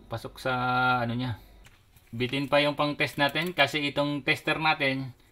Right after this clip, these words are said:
kayang magbasa hanggang sixty millifarad. So, kadalasan,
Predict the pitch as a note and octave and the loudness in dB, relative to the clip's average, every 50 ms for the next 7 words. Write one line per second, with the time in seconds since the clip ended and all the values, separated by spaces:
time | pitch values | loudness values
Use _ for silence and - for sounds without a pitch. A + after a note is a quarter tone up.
0 | _ _ _ - B2+ B2+ C3+ C#3 C#3+ C#3+ D3+ D3 C#3+ D#3 D3 D3 C#3 C3 B2 B2 | _ _ _ 2 4 4 6 6 4 2 0 0 0 0 2 4 4 4 4 2
1 | B2+ B2+ B2 B2+ B2 B2 B2 - _ _ _ - - - - - - - D3 - | 0 2 4 4 4 4 2 -2 _ _ _ -20 -20 -20 -20 -8 -4 -4 -4 -4
2 | - - - - C3+ C3+ C3 B2+ - _ _ - A2 A#2 A#2+ A#2+ A#2 A#2 - - | -4 -8 -6 -4 -4 -4 -4 -6 -12 _ _ -4 0 2 2 2 0 0 0 0
3 | G#2 G2+ G2 G2+ G2 F2+ E2 - _ _ _ _ _ _ _ _ _ - _ _ | 0 2 2 0 -2 -2 -4 -10 _ _ _ _ _ _ _ _ _ -20 _ _
4 | _ - _ _ _ _ _ _ _ - - A2+ A2 G#2+ G#2+ G#2+ G#2+ - A#2 A2 | _ -20 _ _ _ _ _ _ _ -6 -2 -2 0 0 0 -2 -2 -2 -2 -2
5 | A#2 C3 D3 D3 - - C#3 C3+ C3 C3+ C3 | 2 2 2 4 4 6 4 4 4 2 -4